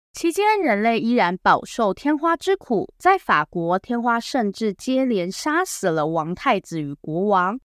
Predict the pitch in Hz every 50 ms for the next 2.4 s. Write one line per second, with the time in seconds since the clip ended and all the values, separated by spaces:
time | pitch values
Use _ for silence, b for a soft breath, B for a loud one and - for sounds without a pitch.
0 | _ _ _ 392 403 392 359 - - - 196 190 202 175 - - 190 180 - -
1 | 196 185 160 - - - - 170 156 - - 151 151 165 - - - 208 202 208
2 | 196 - 214 202 196 196 220